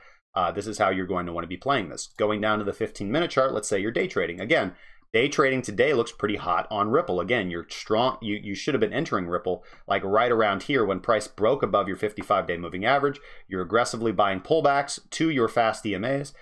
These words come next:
with your stop loss set below your fifty-five day moving average, or you can use your, uh, trailing stop A T R range,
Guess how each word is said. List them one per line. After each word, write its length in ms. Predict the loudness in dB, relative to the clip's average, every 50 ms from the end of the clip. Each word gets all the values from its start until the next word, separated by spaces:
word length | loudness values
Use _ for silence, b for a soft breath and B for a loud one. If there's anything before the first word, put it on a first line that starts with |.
| B B B
with 80 | -10 -10
your 100 | -8 -6
stop 320 | 0 2 2 2 2 2
loss 240 | 2 2 2 2 0
set 320 | 2 2 2 2 2 -2
below 460 | -2 0 2 4 4 4 4 2 2
your 120 | 0 -2 -4
fifty-five 460 | -4 -6 -6 -6 -2 0 0 0 0
day 80 | -2 -6
moving 280 | -6 -8 -8 -4 -2
average, 340 | 0 2 4 2 2 0 -2 B B B B B
or 160 | 2 2 2
you 160 | 2 0 -2
can 180 | 0 0 -2 0
use 260 | 0 0 0 0 2
your, 380 | 2 4 4 4 2 2 -2 -6 -20 _ -12 -4
uh, 160 | 0 2 2 2
trailing 320 | 2 0 0 2 0 0
stop 300 | 0 0 0 2 2 0
A 80 | -2 -4
T 160 | -2 0 2
R 160 | 2 2 2
range, 260 | 0 -2 -4 -6 -10